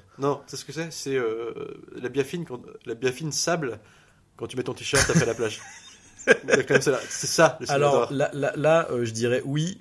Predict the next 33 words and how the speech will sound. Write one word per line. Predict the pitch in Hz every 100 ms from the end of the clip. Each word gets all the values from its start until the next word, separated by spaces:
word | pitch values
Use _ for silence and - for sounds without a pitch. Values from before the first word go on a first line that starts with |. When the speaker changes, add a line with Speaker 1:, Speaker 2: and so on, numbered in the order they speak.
| 120
Speaker 2:
mais | 120
alors | 120 127
là, | 151
c'est | 139
de | 113
la | 113
biafine | 110 127 - 131
périmée, | 131 135 135 143 160 _
euh, | 120 113 113 113 120 202
Speaker 1:
Ouais. | 139 180 -
Speaker 2:
<laughs> |
avec | 156 139
du | 131
sable | 127 151 160 135
et, | 127
euh, | 120 117 113 113 110
Speaker 1:
Ouais, | 160 196
ouais, | 196
mais | 170
Speaker 2:
sur | 160
Speaker 1:
sûr. | 151
Speaker 2:
une | 143
plaie | 160 170
béante, | 165 165 127 -
tu | -
vois. | 117
<laughs> | 120
Genre, | 165 151
Speaker 1:
C'est | - 160
ça, |
ouais. | 151
Speaker 2:
c'est | 151 139
le | 127 123 117